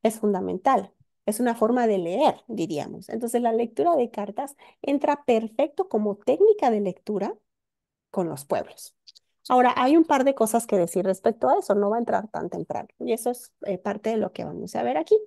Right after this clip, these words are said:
Eh, <coughs> bueno,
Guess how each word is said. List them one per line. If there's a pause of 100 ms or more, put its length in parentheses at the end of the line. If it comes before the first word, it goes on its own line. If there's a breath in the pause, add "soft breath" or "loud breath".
(640)
Eh,
<coughs> (1120)
bueno,